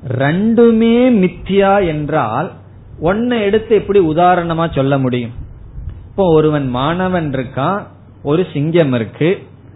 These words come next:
அந்த சிங்கத்தை பார்த்து உதாரணமா சொல்றான், இந்த மாணவன் வந்து சிங்கத்தை போல, சிங்கத்தை போலன்னு உதாரணம் சொல்லலாம்.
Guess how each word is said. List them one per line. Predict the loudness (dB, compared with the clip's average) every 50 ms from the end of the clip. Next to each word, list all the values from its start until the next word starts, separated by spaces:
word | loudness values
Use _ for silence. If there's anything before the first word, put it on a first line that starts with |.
| -20 -20 -20 -20 -12 -8
அந்த | -6 -4 -2 -2 -2 -4 -4
சிங்கத்தை | -6 -4 0 2 0 0 0 -2 -4 -2
பார்த்து | 0 0 0 0 0 0 2 0 0 0 -4 -12 -14 -8 -4
உதாரணமா | -2 0 2 2 2 2 0 -2 -4 -4 -6 -6
சொல்றான், | -4 -6 -6 -6 -6 -8 -8 -6
இந்த | -6 -6 -4 -4
மாணவன் | -2 -2 -2 -2 -2 -2 -2 -2 -2 -2 -2 -4 -4
வந்து | -6 -6 -2 -2 -2 -2 -2 -6 -16 -18 -14 -10
சிங்கத்தை | -8 -6 -4 -2 -2 -4 -4 -2 -4 -4 -4 -4 -2
போல, | 0 0 2 2 0 0 0 0 0 -2 -2 -4 -12 -18 -20 -20 -20 -20 -18 -10 -8
சிங்கத்தை | -6 -4 -2 -2 -4 -2 -4 -6 -6 -4
போலன்னு | -2 0 0 0 0 -2 -2
உதாரணம் | -2 -2 -2 0 0 0 0 -2 -6 -8 -10
சொல்லலாம். | -8 -8 -8 -8 -8 -8 -10